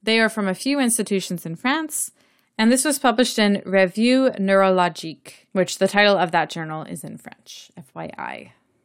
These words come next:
The authors here wanted to build on previous work that they had done,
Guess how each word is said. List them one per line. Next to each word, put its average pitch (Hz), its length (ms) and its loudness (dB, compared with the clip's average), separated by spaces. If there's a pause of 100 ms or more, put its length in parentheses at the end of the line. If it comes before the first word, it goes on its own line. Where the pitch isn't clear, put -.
(140)
The 262 100 2
authors 339 360 0
here 196 500 -2
wanted 233 420 -2
to 226 180 -4
build 202 460 0
on 175 160 -4
previous 254 540 -4
work 156 260 -4
that 175 160 -4
they 175 160 0
had 170 180 -6
done, 185 400 -4